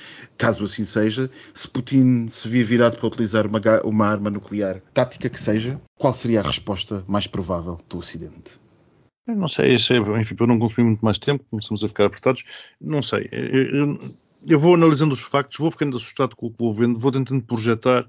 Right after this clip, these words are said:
Speaker 2: enfim, com base naquilo que vou vendo, tentando antecipar o, o que me parece que pode vir aí, não consigo, sou sincero, não consigo encontrar uma saída, hum, airosa para a rata, não consigo.
Speaker 1: Para a rata.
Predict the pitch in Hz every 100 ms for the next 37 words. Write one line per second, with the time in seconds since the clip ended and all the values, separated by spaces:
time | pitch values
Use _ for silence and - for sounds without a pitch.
0 | _ - 101 101 104 98 104 107 110 98
1 | 110 101 92 - - 110 110 101 - 110
2 | 113 104 98 90 - 95 - 98 107 101
3 | 104 92 - _ - 95 95 101 104 104
4 | 113 _ - - _ _ 120 127 131 156
5 | 156 127 - 131 120 123 123 117 110 110
6 | - 113 107 104 104 - 113 110 107 101
7 | - - 98 107 95 95 101 98 98 -
8 | - 95 92 95 90 - - _ _ _
9 | 90 90 113 104 101 95 90 90 87 _
10 | 107 95 98 95 80 - 104 104 104 -
11 | 98 92 92 92 92